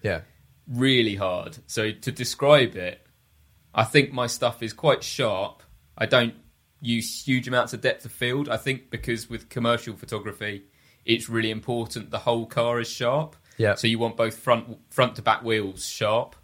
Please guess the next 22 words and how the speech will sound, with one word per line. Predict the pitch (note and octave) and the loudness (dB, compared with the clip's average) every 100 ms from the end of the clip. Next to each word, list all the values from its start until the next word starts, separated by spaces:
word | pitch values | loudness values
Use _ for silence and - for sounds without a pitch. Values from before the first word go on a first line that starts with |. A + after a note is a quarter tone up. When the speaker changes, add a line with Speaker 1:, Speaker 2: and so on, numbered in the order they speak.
| _ _ - _ _ | _ _ -20 _ _
Speaker 2:
because | A#2 A#2+ G#2+ - _ | 0 2 0 -4 _
ultimately | B2+ A#2 A2+ G#2+ G#2 | 0 2 -6 -8 -8
you're | G2+ G2 | -8 -2
selling | - G#2 F#2 | 0 0 -4
a | |
product. | D#2 G#2 - - - - - _ _ _ | -8 -8 -8 -14 -18 -20 -20 _ _ _
Speaker 1:
Yep. | - B2+ - _ - | 2 2 0 _ -4
Speaker 2:
Um, | G2+ F#2+ F#2+ F#2 F#2+ A#2 | 0 2 0 -4 -4 -2
I | A2 | 2
think | - B2 A#2 | 2 2 2
over | A#2+ A#2+ A2+ | 2 2 -2
the | A2 | -6
last | A2 A#2 A2+ A2 - - - - | -4 -2 0 -2 -4 -12 -14 -16
two | - C3+ | -2 0
years, | B2+ A#2+ A#2 A#2 B2 B2+ A2+ | 2 0 0 -2 -2 -4 -2
I've | A2+ A2 | -4 -4
very | - A2+ G#2+ | -2 -2 -2
much | G#2+ - - - | -6 -8 -14 -14
developed | A2+ G#2+ G#2+ G#2 - - | -4 0 0 -2 -10 -12
my | G#2+ G#2 G2+ G#2 | -8 -4 -4 -6
colour | G2 - A#2 A2+ | -8 -6 -2 -2
style, | - - A2+ A#2 C#3+ | -4 -6 -2 -2 -2